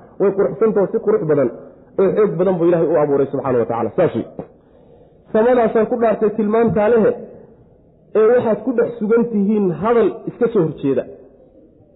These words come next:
Waataan soo sheegnay xalay iyo habeen hore aan soo marnay, xubigaa waxaa laga, yacni, waxaa laga wadaa mukhtalifka. Mar waxay leeyihiin Qur'aankii waa sixir. Mar laba waxay leeyihiin war sixir meehe,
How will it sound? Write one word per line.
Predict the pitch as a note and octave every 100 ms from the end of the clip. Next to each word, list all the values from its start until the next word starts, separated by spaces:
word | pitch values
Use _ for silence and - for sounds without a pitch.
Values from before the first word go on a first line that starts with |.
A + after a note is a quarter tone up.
| _ _ _ _ _ - -
Waataan | - C3 - D3+ C#3
soo | F#3 G3
sheegnay | F#3 D#3 C#3+ B2 - - - - - - _
xalay | - F#3
iyo | F#3+ F3+
habeen | D#3 E3+ G3
hore | E3
aan | D#3+ D#3+
soo | G#3
marnay, | G3 G#3 G3+ - - - - -
xubigaa | - A3+ B3 G#3+ A3+
waxaa | A3+ G#3+
laga, | G#3 G#3+ G#3
yacni, | F#3 G3+ F#3
waxaa | F#3+ G#3
laga | A#3
wadaa | A#3+ G#3
mukhtalifka. | G3+ - C4 A3 - A2+ - - - - _ _ _ _
Mar | G3 B3+ C4+
waxay | B3+ A#3+ A#3
leeyihiin | B3 A#3+ G#3+ A3 G#3+
Qur'aankii | G#3 - A#3 G#3 -
waa | G3+ F#3
sixir. | G#3+ F3+ - - - - - - - _ _ _ _ _ - -
Mar | F#3 A#3+
laba | A#3 A3+
waxay | A#3 A3+
leeyihiin | A3 G#3+
war | G3+
sixir | B3 A#3+ G#3
meehe, | A#3+ A3+ G#3+